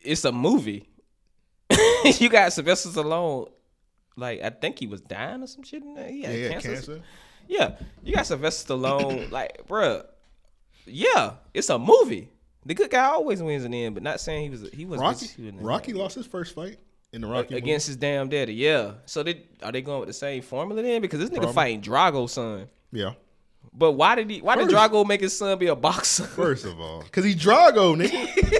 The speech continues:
Speaker 1: <laughs>
Speaker 2: What else his son gonna be?
Speaker 1: Wealthy, uh, a, a accountant. I don't know, a lawyer. <clears throat>
Speaker 2: Imagine your dad is Drago and he literally was made in a factory.
Speaker 1: Yeah.
Speaker 2: And he killed niggas.
Speaker 1: Yeah.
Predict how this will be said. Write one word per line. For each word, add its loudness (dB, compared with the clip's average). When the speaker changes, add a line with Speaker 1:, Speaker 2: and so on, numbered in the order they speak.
Speaker 1:
<laughs> -2
Speaker 2:
What 2
else 0
his 2
son 0
gonna -2
be? -6
Speaker 1:
Wealthy, 4
uh, 4
a, 2
a -2
accountant. -4
I 0
don't -4
know, -2
a 0
lawyer. -2
<clears throat> -8
Speaker 2:
Imagine -2
your 0
dad -4
is -6
Drago -6
and -10
he -10
literally -4
was -10
made -6
in -12
a -12
factory. -10
Speaker 1:
Yeah. -4
Speaker 2:
And -2
he -4
killed 0
niggas. -8
Speaker 1:
Yeah. -8